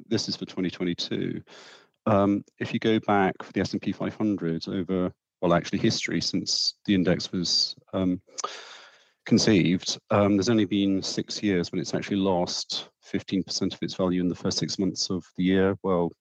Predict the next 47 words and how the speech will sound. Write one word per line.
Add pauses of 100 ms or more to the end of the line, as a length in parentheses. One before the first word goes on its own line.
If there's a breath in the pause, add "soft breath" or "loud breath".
(160)
the
seventh
year
was
twenty
twenty-two,
it
lost
twenty-one
percent. (460 loud breath)
Guess
what? (500)
Not
in
a
single
one
of
those
six
previous
years (300 loud breath)
has
it
actually
lost
money
in
the
second
half
of
the
year. (600 loud breath)
Well,
the
key
point
for
the
S
and
P
five
hundred,
it
was,